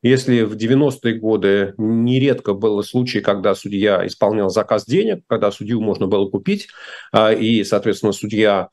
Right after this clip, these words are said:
слушал только ту сторону, которая платила деньги, то в двухтысячные годы, после прихода Владимира Пу-, Путина, после судебной реформы две тысячи первого года,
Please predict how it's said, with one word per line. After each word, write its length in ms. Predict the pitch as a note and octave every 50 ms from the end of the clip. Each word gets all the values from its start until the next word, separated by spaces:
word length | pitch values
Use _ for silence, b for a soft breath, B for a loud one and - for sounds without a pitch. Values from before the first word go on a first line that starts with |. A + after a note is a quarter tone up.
| _ _
слушал 460 | - - C3 B2+ A#2 - - G2 F#2+
только 260 | - A2 G#2 G2 A2
ту 180 | A2 - C3 A#2+
сторону, 460 | - - - B2 A2 F#2+ G2 G#2 G2
которая 400 | - G2 F#2+ - G2+ F#2 F2+ F2+
платила 420 | F2 - G#2 F#2+ - G2+ F#2 G2
деньги, 360 | A2+ A#2 D#3+ G#3 G#3+ G3 - D#3+
то 400 | C#3+ D#3 - F#3+ G3 G3 F#3 D#3+
в 120 | C3+ C3
двухтысячные 600 | B2+ B2 D3 D3+ F3+ E3+ D3+ C3+ - - D3 D3
годы, 320 | C3+ D3 F3 G3 F#3+ E3 C#3+
после 320 | A#2+ - G#2 - - A#2
прихода 360 | - - A#2+ - C3 A#2+ G#2 G#2+
Владимира 400 | G#2 A2 G#2 A2 A2+ G#2+ G2+ G2+
Пу-, 260 | - - D3 - C3
Путина, 460 | - G3+ G#3 G3+ - D#3+ D3+ C#3 A#2+
после 300 | - - A2 A2 - A2
судебной 400 | F#2 - A#2+ A#2 B2+ A#2+ A#2 G#2+
реформы 380 | G#2 A2+ - F#3+ F#3+ F3+ E3+ D3
две 120 | C3 B2+ B2+
тысячи 340 | C3+ C3+ C3 - - -
первого 400 | B2 A#2 C3 B2 A#2 A#2 A#2 A2+ A2
года, 400 | A2 A#2 A2+ G#2 F#2+ F#2+ G2